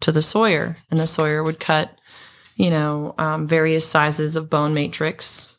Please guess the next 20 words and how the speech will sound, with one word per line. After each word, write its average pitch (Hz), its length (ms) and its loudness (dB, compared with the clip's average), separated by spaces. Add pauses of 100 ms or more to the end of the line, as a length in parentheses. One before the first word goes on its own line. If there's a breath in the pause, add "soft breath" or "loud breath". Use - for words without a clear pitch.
from 170 220 -2
the 165 80 -2
distal 156 280 0
portions, 156 460 -2
and 151 100 -4
then, 151 220 -4 (240)
and 156 180 0
then 147 300 -6 (440 loud breath)
process - 380 -2
the 160 100 -2
shafts 156 420 2
as 170 140 -2
well. 151 440 -2 (600 loud breath)
And 185 200 2
then 170 160 2
they 170 140 4
would 165 140 -2
go 165 240 4
to, 165 600 0
um, 151 580 -4